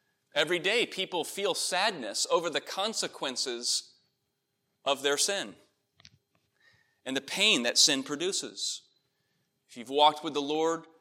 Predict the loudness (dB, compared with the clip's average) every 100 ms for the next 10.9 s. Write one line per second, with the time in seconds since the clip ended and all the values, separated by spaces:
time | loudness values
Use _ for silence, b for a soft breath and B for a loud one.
0 | _ 0 4 4 4 0 0 0 0 0
1 | 2 4 2 -2 -16 2 4 6 4 4
2 | 2 2 -4 -4 -4 -4 -4 -6 -6 -2
3 | 0 2 0 -2 -4 -4 -2 -2 0 -2
4 | -2 -6 _ _ _ _ -4 0 -2 -2
5 | -8 -14 _ _ _ _ _ _ _ _
6 | _ _ _ _ _ _ _ _ -20 _
7 | _ _ _ _ _ _ _ _ _ _
8 | _ _ _ _ _ -20 _ 0 2 4
9 | 4 4 2 0 -4 -4 -10 -12 -10 -10
10 | -6 -8 -6 -8 -10 -12 -8 -8 -10